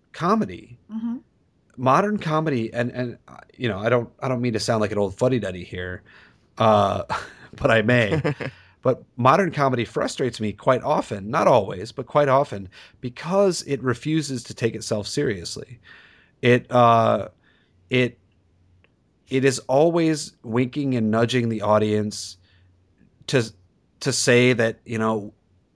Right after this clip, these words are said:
Speaker 1: "You don't need to take this seriously 'cause we're not taking it seriously." So even, you know,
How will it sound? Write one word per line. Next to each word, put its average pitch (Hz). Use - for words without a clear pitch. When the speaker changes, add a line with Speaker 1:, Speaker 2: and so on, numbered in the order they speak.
Speaker 1:
"You 135
don't 160
need 135
to -
take 120
this 107
seriously 101
'cause 104
we're 110
not 101
taking 95
it -
seriously." -
So 123
even, 165
you 127
know, 110